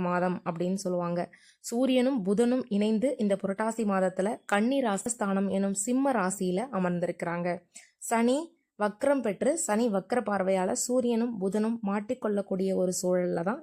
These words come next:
இருக்காங்க. சூரியனால சனி பாதிக்கப்படும் நிலை இருக்குதுங்க. குரு மிதுனத்திலையும் ராகு கும்பத்திலையும் அமர்ந்திருக்கிறாரு. இது வந்து உங்களுக்கு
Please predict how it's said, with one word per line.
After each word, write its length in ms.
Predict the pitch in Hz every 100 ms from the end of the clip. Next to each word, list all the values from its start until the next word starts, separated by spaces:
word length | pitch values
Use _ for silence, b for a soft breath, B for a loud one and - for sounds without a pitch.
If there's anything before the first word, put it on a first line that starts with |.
| 185
இருக்காங்க. 400 | 165 170 165 170 175 - B B B B
சூரியனால 680 | - 277 302 302 277 226 226 -
சனி 280 | 208 208 240
பாதிக்கப்படும் 720 | 190 196 214 220 196 185 185
நிலை 180 | 175 180 -
இருக்குதுங்க. 440 | 170 165 175 185 226 330 b b _
குரு 220 | 240 277 - 202
மிதுனத்திலையும் 720 | 202 220 214 208 196 220 330 190
ராகு 280 | 196 226 240 208
கும்பத்திலையும் 720 | 208 208 214 202 180 180 - -
அமர்ந்திருக்கிறாரு. 840 | 180 180 175 175 - 180 180 185 180 b b b _
இது 140 | 226 240
வந்து 180 | 226 214 330 -
உங்களுக்கு 480 | 208 202 196 196